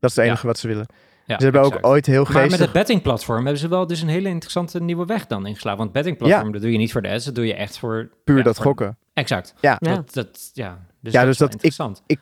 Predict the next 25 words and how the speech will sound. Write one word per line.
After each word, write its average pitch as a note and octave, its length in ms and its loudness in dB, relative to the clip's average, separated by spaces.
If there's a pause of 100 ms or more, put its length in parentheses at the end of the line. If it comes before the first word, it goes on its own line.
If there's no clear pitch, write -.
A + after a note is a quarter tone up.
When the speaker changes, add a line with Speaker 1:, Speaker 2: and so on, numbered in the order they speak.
Speaker 1:
vond D#3+ 300 -2
dat D3 160 2
nog C#3+ 140 0
steeds C3 320 2
een D#3+ 120 2
beetje, D3 580 2 (140)
eh, A2+ 60 0
heel C#3 240 2
divers B2 460 0
klinken. D3 440 -4
Zo A2+ 120 -6
van, A2+ 220 -4
Speaker 2:
Ja, G#2+ 60 -6
Speaker 1:
ja, A2+ 140 2
wat A#2 140 0
wil A#2+ 100 0
je B2+ 60 2
Speaker 2:
absoluut. A2 240 0
Speaker 1:
nou? C#3 120 -6
Je A#2 120 0
koopt A#2+ 240 2
ook B2 160 0
nog B2+ 160 -4
een A2+ 220 -4 (120)
contentplatform, A#2+ 1000 -2